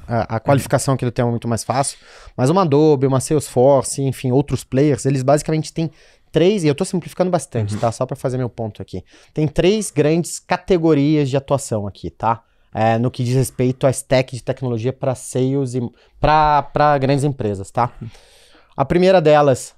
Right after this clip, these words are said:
Speaker 1: é o stack de service,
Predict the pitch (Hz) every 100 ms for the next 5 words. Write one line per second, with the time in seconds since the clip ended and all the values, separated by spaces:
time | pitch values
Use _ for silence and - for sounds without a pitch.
0 | - 131 131 127 127 123 123 120 110 -
1 | - - - 139 127 127 127 120 - 127
2 | - 110 131 - 139 156 165 -